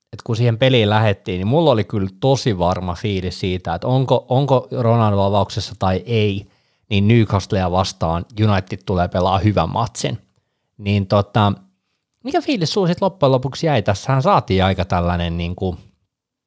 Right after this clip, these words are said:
eihän se oikeasti se eka puoli aika mitään ihmeellistä peliä Unitedilta siinä Newcastle-pelissä ollut. Ja ihan siinä tois-, ensimmäisen puolen lopulla niin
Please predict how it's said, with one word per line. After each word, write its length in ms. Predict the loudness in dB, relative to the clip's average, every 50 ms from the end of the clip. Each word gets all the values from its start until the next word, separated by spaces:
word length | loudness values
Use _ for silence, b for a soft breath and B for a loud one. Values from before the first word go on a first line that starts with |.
| _ _ -2 0
eihän 360 | 2 4 4 4 2 0 0
se 100 | -2 0
oikeasti 500 | 0 0 0 0 0 -2 -2 -2 -4 -6
se 140 | -2 -2 -2
eka 180 | 0 0 -2
puoli 320 | -2 0 0 0 0 0 -2
aika 200 | -4 -4 -2 -2
mitään 340 | -2 -2 -2 -2 0 2
ihmeellistä 580 | 2 2 2 2 0 -4 -4 -6 -8 -8 -8 -10
peliä 300 | -10 -10 -10 -8 -6 -6
Unitedilta 680 | -6 -4 -4 -4 -4 -6 -6 -8 -8 -6 -6 -6 -8 -8
siinä 240 | -8 -8 -6 -4
Newcastle-pelissä 640 | -4 -4 -4 -6 -10 -12 -12 -10 -10 -10 -10 -8 -2 2
ollut. 480 | 2 4 4 4 4 2 0 0 b b b b b b b b b b b
Ja 140 | -6 -6 -6 -4 -2
ihan 400 | 0 2 2 4 4 2 2 2
siinä 260 | 2 0 0 0 0 0
tois-, 320 | 0 0 0 0 -2 -2 -2
ensimmäisen 460 | 0 0 2 2 0 0 0 -2 -2
puolen 380 | -2 -2 -2 -2 0 0 0 0
lopulla 420 | 0 0 0 0 -2 0 -2 -2
niin 180 | -4 -6 -10